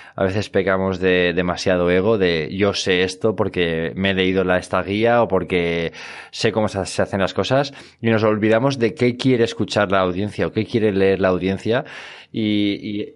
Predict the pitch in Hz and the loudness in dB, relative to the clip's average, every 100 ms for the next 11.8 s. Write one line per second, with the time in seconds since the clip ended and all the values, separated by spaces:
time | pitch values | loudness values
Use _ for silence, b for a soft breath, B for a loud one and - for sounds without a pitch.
0 | _ - 107 - - 113 - 135 123 120 | _ -8 -8 -8 -2 0 2 0 2 4
1 | 123 120 123 117 110 110 104 107 110 104 | 4 4 4 2 4 2 2 2 2 2
2 | 104 95 104 113 107 95 95 90 98 95 | 0 2 2 2 0 2 0 0 -4 -2
3 | 101 90 92 92 82 90 117 92 80 92 | -2 2 2 2 0 -2 -4 -4 -2 -2
4 | 95 90 B B B - 95 - 101 95 | -2 -4 B B B -2 -2 2 2 2
5 | 104 92 104 101 113 - 101 90 87 87 | 0 0 0 0 -2 0 0 2 2 2
6 | 85 73 71 - 87 90 95 90 92 90 | 0 -2 -8 -6 -4 -4 -2 -2 0 -2
7 | 90 87 104 101 127 98 - 90 104 139 | 0 -2 -2 0 2 2 0 -2 -2 0
8 | 156 156 B B B 104 101 117 117 131 | -2 -2 B B B -2 0 2 2 2
9 | 151 139 117 113 98 104 104 123 - 95 | 2 0 2 2 2 2 2 2 0 -2
10 | 98 92 87 85 73 87 117 127 110 101 | -2 -2 -4 -6 -4 0 2 2 2 0
11 | 101 104 180 113 85 87 78 - | 0 0 0 0 0 -2 -2 -6